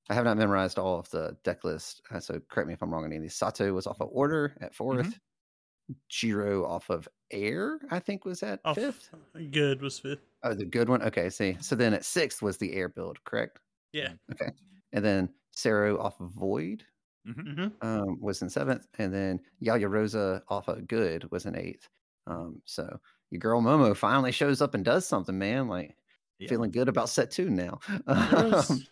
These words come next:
Speaker 3: there was a second Momo on the bubble to play into top eight, too, in the last round of Swiss.
Speaker 1: Yeah.
Speaker 2: Mm-hmm.
Speaker 1: There, well, yeah, the, and the decks on the bubble were, like,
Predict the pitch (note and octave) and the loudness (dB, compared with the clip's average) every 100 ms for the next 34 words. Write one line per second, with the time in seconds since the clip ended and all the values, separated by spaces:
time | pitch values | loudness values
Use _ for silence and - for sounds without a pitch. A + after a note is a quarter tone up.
0 | C#3+ E3+ A#3 G#3+ - F#3 F#3+ D3 D3+ D3+ | 2 4 4 2 4 4 4 2 4 4
1 | D#3 C#3+ C3+ D#3 C#3+ C#3 - D#3 D#3 C3+ | 2 2 2 2 2 2 2 4 2 -2
2 | C#3 C3+ C#3 C3+ - E3 C#3+ D3+ C#3+ C#3+ | -4 -4 -4 -6 -6 -8 -8 -6 0 2
3 | C3+ D#3 C#3 - B2+ A2+ A2 G#2+ G#2+ _ | 2 0 -2 -4 -4 -2 -2 -6 -8 _
4 | G#2 G#2 A#2+ D3 D#3 C#3+ C3 A2+ G2+ - | -16 -2 0 0 4 4 6 4 2 4
5 | A2+ - D#3 G#3 B2 D#2+ A2 A#2+ F2+ F2 | 4 2 0 2 0 2 4 4 2 -2
6 | E2+ | -6